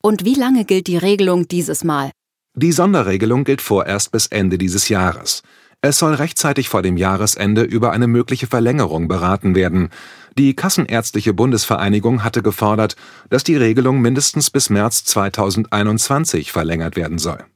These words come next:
Speaker 2: Die hohen Infektionszahlen werden uns wohl noch lange begleiten.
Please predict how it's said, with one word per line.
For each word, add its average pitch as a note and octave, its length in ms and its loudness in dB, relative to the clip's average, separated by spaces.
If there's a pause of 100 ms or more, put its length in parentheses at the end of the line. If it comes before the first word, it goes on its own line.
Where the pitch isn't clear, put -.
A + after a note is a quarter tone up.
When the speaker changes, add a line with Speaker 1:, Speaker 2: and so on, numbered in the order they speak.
(680)
Speaker 2:
Die D#3 200 4
hohen G3+ 220 4
Infektionszahlen G#2+ 1040 0
werden F#2 240 0
uns G#2+ 220 -2
wohl G#2+ 80 2
noch A2 160 0
lange E2+ 260 0
begleiten. E2 600 -2